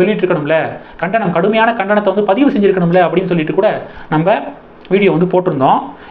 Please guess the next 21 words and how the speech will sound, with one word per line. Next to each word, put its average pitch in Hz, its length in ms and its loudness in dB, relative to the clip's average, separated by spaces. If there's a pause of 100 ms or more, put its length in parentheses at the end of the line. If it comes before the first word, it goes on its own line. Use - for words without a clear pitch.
(140)
இப்ப 311 160 0 (100)
என்ன 240 160 2
அப்படின்னா, 151 340 0 (1120)
ஒரு 277 180 0
இஸ்லாமியர், 185 480 0 (480)
ஓகே, 202 160 0 (580)
மாற்றுத்திறனாளி 202 840 2 (380)
இஸ்லாமியர் 190 500 0
வந்து 139 220 0
என்ன 185 180 2
பண்ணியிருக்காருன்னா, 151 520 0
ஒருத்தர் 135 320 0 (800)
இந்த 240 240 4
சம்பவத்துக்கு 226 500 -2 (100)
கண்டனத்தை 202 420 0
வந்து 180 220 2
தெரிவிச்சு 165 400 2 (200)
போராட்டம் 254 440 2
நடத்தியிருக்காரு 185 520 0
அப்படிங்கிறத 170 460 0
பார்க்குறோம். 143 320 -2